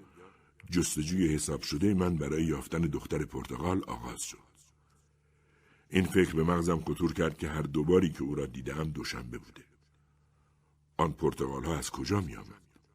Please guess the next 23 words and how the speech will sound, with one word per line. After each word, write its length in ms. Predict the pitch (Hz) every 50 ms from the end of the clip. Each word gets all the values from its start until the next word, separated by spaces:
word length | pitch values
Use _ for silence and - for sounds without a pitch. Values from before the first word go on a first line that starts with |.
| _ _ _ _ _ _ _ _ _ _ _ _ _ _ _ _ _ _ _ _ -
به 80 | 90
این 120 | 101 104 101
فکر 240 | 107 107 90 104
افتادم 360 | 92 - - 92 85 87 85 82
که 140 | 92 87
اگر 220 | 80 85 90 85 82
کسی 440 | - 92 85 - - 85 82 76 - - - - - - -
ایرادگیر 540 | 87 90 87 85 80 78 71 76 80 80 78
باشد، 400 | 80 80 78 - 117 117 120 117 - - - - - - -
حتماً 360 | - 80 82 - - 95 107 120
پرتغال‌هایش 840 | 113 - - 80 69 - 80 71 73 73 78 95 104 95 87 - -
را 100 | 87 76
از 160 | 76 73 78
یک 120 | 85 78
میوه 240 | 82 80 73 69 69
فروشی 420 | 65 60 67 67 67 - - 90 85
بزرگ 400 | 80 80 76 80 110 120 110 -
تهیه 320 | - 62 64 58 57 60
می‌کند 420 | 62 60 57 - 53 58 57 - - _ _ _ _ - - - -
و 80 | 71
در 140 | 76 80 76
آن 100 | 78 76
زمان 400 | 73 78 76 82 92 98 110 110